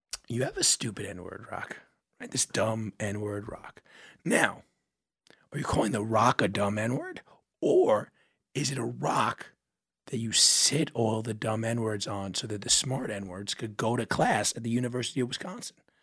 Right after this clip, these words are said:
Now they don't have to be distracted by the dumb ones. Is that racist?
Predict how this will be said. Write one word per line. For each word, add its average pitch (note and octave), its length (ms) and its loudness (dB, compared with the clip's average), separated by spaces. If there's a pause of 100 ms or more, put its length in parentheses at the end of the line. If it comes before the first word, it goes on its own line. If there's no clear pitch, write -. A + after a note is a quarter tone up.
(920)
Now B2 220 4
they C3 100 2
don't B2+ 120 6
have B2 100 2
to D#3+ 60 -2
be B2+ 100 0
distracted C3+ 560 0
by A#2+ 80 0
the A#2+ 100 -2
dumb F#3+ 240 -4
ones. - 320 -8 (1000)
Is A#2 100 -2
that A2+ 220 4
racist? B2 480 4